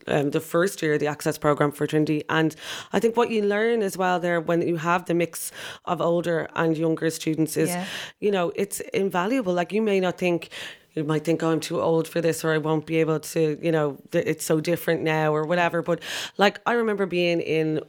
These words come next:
Speaker 1: uh, Joyce studies in the Ulysses, and there were people in that actual class who were a lot older than me who knew so much about the actual Dublin from, uh, like, those, the slang phrases that, you know,
Speaker 2: Sure.
Speaker 1: people were
Speaker 2: Yeah.
Speaker 1: confused about, and they
Speaker 2: Yeah.
Speaker 1: knew them from their childhood. And
Speaker 2: Yeah.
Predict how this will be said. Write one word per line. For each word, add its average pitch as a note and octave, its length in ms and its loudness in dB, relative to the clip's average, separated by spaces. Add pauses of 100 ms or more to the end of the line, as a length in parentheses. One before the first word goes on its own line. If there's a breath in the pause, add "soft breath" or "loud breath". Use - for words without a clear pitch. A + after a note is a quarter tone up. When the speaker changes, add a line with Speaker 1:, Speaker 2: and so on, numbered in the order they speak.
(200)
Speaker 1:
uh, - 60 0 (240)
Joyce F3 380 2
studies D#3 440 0
in D3+ 120 -2
the D#3 80 0
Ulysses, E3 500 2
and D3 180 -2
there E3 260 2 (180)
were E3+ 120 4
people F#3+ 320 -4
in E3+ 160 2
that E3 240 2 (560 loud breath)
actual E3+ 360 -2
class E3 360 -2
who E3+ 80 -2
were D#3+ 60 2
a F3 40 -2
lot B3 220 2
older G#3 280 0
than E3 160 0
me D#3+ 180 0
who D#3+ 480 0
knew F3+ 600 0 (460 loud breath)
so A3 320 -2
much G#3 280 -2
about F3 360 -2
the E3 140 0
actual F3+ 300 -2
Dublin E3 640 0
from, E3+ 440 0
uh, C#3+ 160 -2
like, E3+ 260 -2
those, F3+ 320 0
the F3 120 -4
slang F#3 400 0
phrases F#3 480 -2
that, E3 340 0
you G3 100 2
know, F3 100 0
Speaker 2:
Sure. F3 80 -8
Speaker 1:
people F3 200 -2
were F3 60 2
Speaker 2:
Yeah. F#3 160 0
Speaker 1:
confused B3 340 -2
about, A#3+ 300 0
and G3 140 0
they F#3+ 140 0
Speaker 2:
Yeah. F3+ 40 0
Speaker 1:
knew F#3 240 2
them F#3 160 -2
from E3+ 220 0
their D#3+ 160 -2
childhood. A#3 580 0
And F#3+ 160 0
Speaker 2:
Yeah. D#3 80 -10